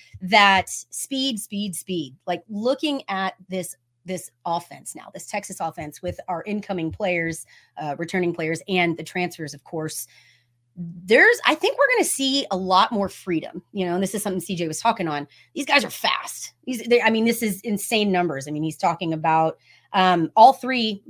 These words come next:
Speaker 2: Golden, Bond, and Bolden, all run sub ten eight hundred meters. So
Speaker 1: Fast.
Speaker 2: these dudes are fast, <laughs> right?
Speaker 1: Yeah.
Speaker 2: And I think one of the things that C J was alluding to is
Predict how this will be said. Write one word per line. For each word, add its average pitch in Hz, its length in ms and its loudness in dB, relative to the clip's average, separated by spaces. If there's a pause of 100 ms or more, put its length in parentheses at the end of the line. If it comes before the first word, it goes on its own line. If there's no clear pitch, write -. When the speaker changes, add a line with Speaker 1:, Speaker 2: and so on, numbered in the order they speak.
Speaker 2:
Golden, 262 520 4 (120)
Bond, 202 500 2
and 214 260 0
Bolden, 165 480 -2 (340)
all 269 220 8
run 214 260 2
sub 202 440 2 (160)
ten 214 320 -4
eight 170 240 -6 (140)
hundred 170 340 -8
meters. 156 340 -8
So 196 420 4 (280)
Speaker 1:
Fast. 175 280 -8
Speaker 2:
these 302 120 -6
dudes 349 200 2
are 254 80 0
fast, 190 600 -2
<laughs> - 20 -12
right? 202 260 4
Speaker 1:
Yeah. 220 220 -6
Speaker 2:
And 214 340 2 (120)
I 185 140 -4
think 302 520 -2 (180)
one 214 340 -2
of 247 80 -2
the 190 80 -2
things 190 240 -4
that 208 100 -12
C 196 140 -8
J 170 160 -6
was 160 140 -10
alluding 202 320 -4
to 175 280 -2
is 180 340 -2